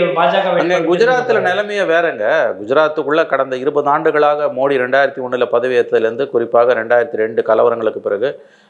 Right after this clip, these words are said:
Speaker 2: ரெண்டாயிரத்தி பதினாலில் பிரதமராகவும் ஆன பிறகு இந்த இருபத்தி ரெண்டா, இருபத்தி மூன்று ஆண்டுகளாக அங்க ம-, குஜராத்தில் இருக்கக்கூடிய நிலைமை வெளியிலேருந்து இருக்க பார்க்குறவங்களுக்கு அங்க புரியவே புரியாது.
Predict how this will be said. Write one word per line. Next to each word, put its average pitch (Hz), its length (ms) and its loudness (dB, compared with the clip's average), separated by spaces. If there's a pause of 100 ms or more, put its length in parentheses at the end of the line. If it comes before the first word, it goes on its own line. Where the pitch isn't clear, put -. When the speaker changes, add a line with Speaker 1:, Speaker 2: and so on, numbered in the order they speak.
(160)
Speaker 2:
ரெண்டாயிரத்தி 117 420 0
பதினாலில் 113 460 -2
பிரதமராகவும் 113 520 0
ஆன 107 120 -4
பிறகு 110 260 -4
இந்த 120 140 0
இருபத்தி 131 400 0
ரெண்டா, 117 260 2
இருபத்தி 113 320 -2
மூன்று 107 220 -6
ஆண்டுகளாக 127 540 2
அங்க 113 160 -2
ம-, 95 480 -6
குஜராத்தில் 123 440 2
இருக்கக்கூடிய 107 320 -4
நிலைமை 113 320 -4
வெளியிலேருந்து 131 500 -2
இருக்க 113 240 -2
பார்க்குறவங்களுக்கு 113 420 -2
அங்க 107 160 -12
புரியவே 135 400 -4
புரியாது. 104 420 -6